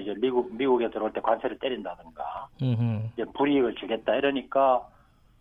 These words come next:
Speaker 1: 뭐, 그 해당되는 나라들은 "아, 이 불이익을 받지 않기 위해서는 해야겠다는데", 그게 다른 나라가 그러면 <laughs>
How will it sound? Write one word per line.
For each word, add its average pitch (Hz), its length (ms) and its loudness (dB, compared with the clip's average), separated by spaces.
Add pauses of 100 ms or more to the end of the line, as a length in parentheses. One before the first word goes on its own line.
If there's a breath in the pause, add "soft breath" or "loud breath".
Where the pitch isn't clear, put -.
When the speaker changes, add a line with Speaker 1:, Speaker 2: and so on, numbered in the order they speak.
(160)
Speaker 1:
뭐, 117 420 2
그 120 400 2
해당되는 139 480 0
나라들은 113 580 2
"아, 104 260 -2
이 127 160 -6
불이익을 160 360 0
받지 - 640 -4
않기 147 280 -2
위해서는 110 680 -4
해야겠다는데", 107 480 -2
그게 135 400 0 (480)
다른 180 260 4
나라가 185 320 6
그러면 135 380 2
<laughs> 123 600 -2